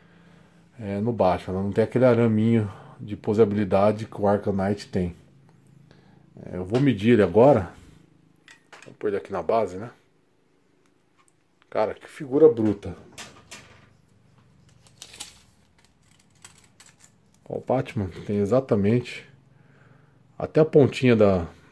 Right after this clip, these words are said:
da orelhinha ali do morcego, trinta e quatro centímetros. É basicamente o mesmo tamanho do Arcanite. Então são duas figuras bem grandes aí. Só que esse aqui passa a impressão de ser maior,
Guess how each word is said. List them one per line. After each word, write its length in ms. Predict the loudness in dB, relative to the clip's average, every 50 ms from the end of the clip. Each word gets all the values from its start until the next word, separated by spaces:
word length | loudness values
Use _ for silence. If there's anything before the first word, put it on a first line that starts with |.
| _
da 120 | -8 -2 0
orelhinha 460 | 0 0 0 0 -2 -2 0 0 0
ali 160 | 0 0 0
do 120 | -2 -2 0
morcego, 520 | 0 0 0 -2 0 2 4 4 4 4
trinta 380 | 2 2 2 2 2 4 4 2
e 20 |
quatro 380 | 2 4 4 4 4 2 0 -4
centímetros. 440 | -8 -8 -10 -8 -8 -8 -4 -2
É 60 | -2 0
basicamente 640 | 2 4 2 4 4 2 4 4 4 2 2 2
o 40 | 4
mesmo 240 | 6 6 6 4 2
tamanho 380 | 2 4 4 6 6 6 6
do 100 | 6 6
Arcanite. 600 | 6 6 6 4 2 2 2 0 0 -2 -4 -6 -8
Então 280 | -8 -6 -6 -6 -6
são 180 | -8 -8 -8 -6
duas 200 | -6 -6 -6 -8
figuras 540 | -8 -6 -2 0 2 2 0 0 -6 -14 -20 _ _ _ _ _ _ _ _ _ _ _ _ _ _ -8
bem 260 | -2 0 2 2 2
grandes 400 | 4 4 6 6 6 4 4 4
aí. 200 | 2 2 2 2
Só 140 | -2 -4 -4
que 240 | -4 -4 0 4 4
esse 200 | 4 6 4 2
aqui 220 | 0 0 0 -2
passa 360 | 2 4 4 4 4 4 2 0
a 20 |
impressão 420 | 0 2 2 0 2 2 0 0
de 80 | 0 0
ser 160 | -2 0 2
maior, 520 | 4 4 6 8 8 8 8 6 4 2